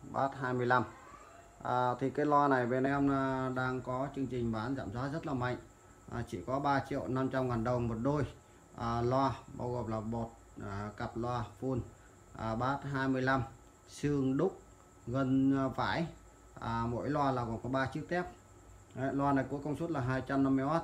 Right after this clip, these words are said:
Major đây là một cái, à, công ty, một cái thương hiệu đến từ, à, Italia. Thì, à, bây giờ thì em sẽ test thử cái, à, chất âm của cái loa này để theo yêu cầu của rất nhiều bác. Thì, à, em sẽ đăng lên. À, rất mong, à, các bác ủng hộ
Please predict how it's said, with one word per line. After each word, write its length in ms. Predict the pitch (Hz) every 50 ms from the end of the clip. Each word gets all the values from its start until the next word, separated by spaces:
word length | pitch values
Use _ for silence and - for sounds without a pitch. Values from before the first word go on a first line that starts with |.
| -
Major 440 | 135 131 135 151 143 - 156 143 135
đây 80 | 131 135
là 100 | 139 135
một 120 | 127 - -
cái, 120 | - 139 139 - - -
à, 600 | 143 139 135 135 135 131 131 131 131 131 131 127 127 -
công 180 | - 139 143
ty, 320 | 139 - 170 170 165 135 - - - - - - - - -
một 60 | - -
cái 100 | 143 139
thương 140 | 160 151 139
hiệu 300 | 147 156 139 - - -
đến 200 | 123 123 135 147 -
từ, 200 | 151 139 127 120
à, 140 | 113 110 107
Italia. 520 | 104 - 131 131 123 131 131 131 131 127 127 120 - - - - - - - - - - -
Thì, 120 | - 123 127
à, 200 | 127 120 120 117
bây 160 | 120 135 135
giờ 360 | 135 131 123 117 117 117 113 113
thì 180 | - 113 113 113
em 200 | - - 123 117 123
sẽ 80 | 110
test 200 | - - 160 170 -
thử 260 | - 117 98 90 95 - -
cái, 100 | 113 117 131 139 139 139 135 135 131
à, 260 | 131 127 123 123 120 120
chất 120 | - 147 -
âm 240 | 131 147 135 131 120
của 80 | 113 110
cái 100 | 113 120
loa 140 | 127 131 127
này 200 | 123 117 107 110 -
để 120 | - 104
theo 220 | - - 123 120
yêu 140 | 117 117 117 117
cầu 160 | - 120 113
của 120 | 98 107 104
rất 200 | 117 143 139 143
nhiều 120 | 123 110
bác. 180 | 110 120 135 143 - - - - - - - - - -
Thì, 120 | - 113 110
à, 120 | 110 107
em 180 | 104 85 - 110 -
sẽ 80 | - -
đăng 180 | 113 117 117
lên. 140 | 117 120 113 - - - - - - - - -
À, 260 | - 110 107 107 107 107 -
rất 180 | 165 - -
mong, 280 | 135 135 131 131 127 127
à, 300 | 123 123 120 120 120 117 113
các 80 | - 131
bác 120 | 139 -
ủng 160 | 117 123 113 120
hộ 240 | 135 131 95 -